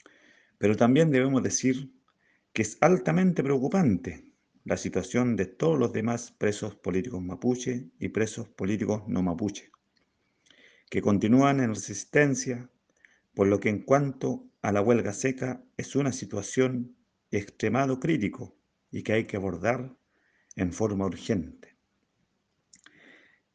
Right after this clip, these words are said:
Es preocupante que los actores del Estado chileno y el gobierno de turno aún no haya cultivado la suficiente sabiduría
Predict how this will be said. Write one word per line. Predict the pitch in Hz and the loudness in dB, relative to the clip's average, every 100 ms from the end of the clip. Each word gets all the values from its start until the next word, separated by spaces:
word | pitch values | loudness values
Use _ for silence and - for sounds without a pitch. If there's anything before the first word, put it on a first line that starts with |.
| _ - | _ 0
Es | 170 - | 0 2
preocupante | 151 131 147 185 135 120 110 - | 2 4 2 2 2 0 -8 -4
que | 107 | -4
los | 107 | -4
actores | - - 131 123 | -6 0 2 2
del | - | 0
Estado | - - 107 95 | -6 -2 -2 -2
chileno | - 113 156 156 151 - _ | -2 -2 -2 -2 -6 -12 _
y | 104 | 0
el | 107 | 2
gobierno | 104 110 165 165 160 | 2 2 2 2 0
de | |
turno | 156 208 147 95 85 - _ _ _ _ _ _ - | 2 2 4 2 -2 -10 _ _ _ _ _ _ -2
aún | 104 117 127 127 - _ _ _ - | 2 4 4 0 -10 _ _ _ -2
no | 101 131 | 4 6
haya | 156 135 | 6 4
cultivado | 131 120 127 131 131 123 | 2 4 4 6 6 4
la | 120 | 0
suficiente | 110 104 - 160 156 139 | -6 -8 -6 -4 -4 -4
sabiduría | 131 135 135 180 180 - | -4 -2 -2 0 0 -2